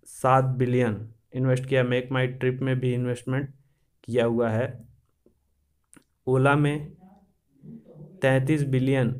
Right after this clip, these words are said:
इन्वेस्ट किया हुआ है। ओयो में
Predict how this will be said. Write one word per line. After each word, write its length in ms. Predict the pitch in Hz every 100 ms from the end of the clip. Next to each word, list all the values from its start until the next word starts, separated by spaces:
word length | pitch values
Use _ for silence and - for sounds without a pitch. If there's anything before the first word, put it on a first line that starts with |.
| - -
इन्वेस्ट 440 | 127 123 113 -
किया 180 | 113 113
हुआ 260 | 107 104 101
है। 220 | 104 -
ओयो 300 | 131 131 143
में 480 | 147 151 151 151 -